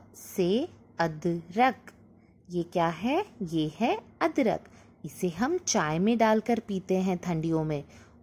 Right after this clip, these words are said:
और इसे सब्जियों में भी डाला जाता है। अ, अ, अदरक। अ से अखबार।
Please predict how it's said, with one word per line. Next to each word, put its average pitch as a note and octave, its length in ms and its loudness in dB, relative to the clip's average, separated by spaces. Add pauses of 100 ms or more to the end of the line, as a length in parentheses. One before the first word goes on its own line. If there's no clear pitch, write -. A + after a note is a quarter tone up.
और D#3+ 340 2 (220)
इसे C4 240 -2
सब्जियों F#3 560 0
में B3 200 4
भी D4+ 120 4
डाला F#3+ 280 4
जाता D#3+ 340 0
है। D3 260 -6 (420)
अ, D4 200 6 (460)
अ, B3 240 8 (380)
अदरक। E3+ 920 4 (1300)
अ C#4+ 280 2 (140)
से G3+ 500 0 (220)
अखबार। A#3+ 680 2